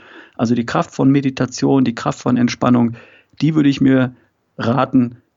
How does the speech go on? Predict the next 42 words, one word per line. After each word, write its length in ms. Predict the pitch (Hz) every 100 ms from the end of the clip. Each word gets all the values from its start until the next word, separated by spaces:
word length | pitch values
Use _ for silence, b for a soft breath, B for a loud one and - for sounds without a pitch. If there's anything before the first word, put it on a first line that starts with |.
| _
früher 340 | - - 139 113
zu 120 | -
entdecken. 520 | 104 110 - 104 - _ _ _ -
Das 200 | 139 -
wäre 220 | 139 127
so 100 | 123
mein 180 | 117 117
Tipp. 140 | - -
Ich 100 | 131
glaube 260 | 147 185
daran, 280 | 151 143 143
es, 120 | 147
es 180 | 131 131
gibt 140 | 147 135
keine 240 | 139 127
Fehler, 340 | 123 131 175
es 120 | 170 -
gibt 240 | 135 -
nur, 340 | 131 127 127 131
nur 200 | 117 113
Feedback 440 | - 165 - 185
im 100 | -
besten 260 | 139 143 151
Fall. 240 | - 139
Ich, 160 | - -
entweder 320 | 117 123 -
ich, 220 | - 113
ich 100 | -
schaffe 300 | - 143 170
was 180 | 160 160
oder 140 | - 117
ich 100 | 98
lerne 300 | 117 123 151
was 140 | 160
draus, 400 | - 143 170 185
aber 80 | -
es 120 | 120
gibt 120 | 135
keine 220 | - 117 113
Fehler 280 | - - -
im 80 | 113
Leben. 320 | 110 120